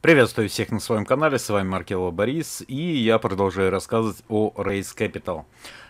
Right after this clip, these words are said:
Вот уже более, э, двадцати девяти дней, э, я в Raise Capital.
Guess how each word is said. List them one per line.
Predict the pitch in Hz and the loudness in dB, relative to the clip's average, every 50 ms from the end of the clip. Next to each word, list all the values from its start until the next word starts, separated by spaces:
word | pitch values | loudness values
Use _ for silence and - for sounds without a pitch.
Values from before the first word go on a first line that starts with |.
| - _ - | -20 _ -6
Вот | 92 92 107 135 151 151 - 143 | -6 0 4 4 4 4 4 -2
уже | 135 117 - - 120 135 139 131 | -2 -2 -2 -2 2 4 4 4
более, | 123 107 101 120 123 120 110 113 110 104 104 104 101 95 90 87 - - - | 4 2 2 4 4 4 4 4 4 4 4 2 2 0 -2 -6 -10 -10 -8
э, | 107 98 98 98 95 95 87 | -4 -2 -2 -2 -2 -2 -4
двадцати | 85 92 95 101 - - - - - - - 120 120 113 - - - | -6 -6 -6 -6 -6 -8 -18 -16 -12 -6 -2 0 0 0 0 -2 -8
девяти | 110 92 85 90 101 98 98 90 - - 104 | -8 -8 -6 -6 -6 -6 -6 -6 -6 -6 -6
дней, | 92 92 101 110 120 123 120 113 98 - - - - - - - - - - | -4 0 0 2 2 4 2 0 0 -2 -10 -20 -20 -20 -20 -20 -20 -8 -2
э, | 98 95 95 92 90 90 90 | 2 2 4 4 4 2 0
я | 87 95 104 107 107 104 | 0 2 2 4 4 2
в | 90 76 90 95 | 0 -4 -2 0
Raise | 104 107 104 98 - - | 0 0 0 -2 -4 0
Capital. | - 113 98 - - - 92 87 85 | 0 0 0 0 -6 -8 -6 -6 -6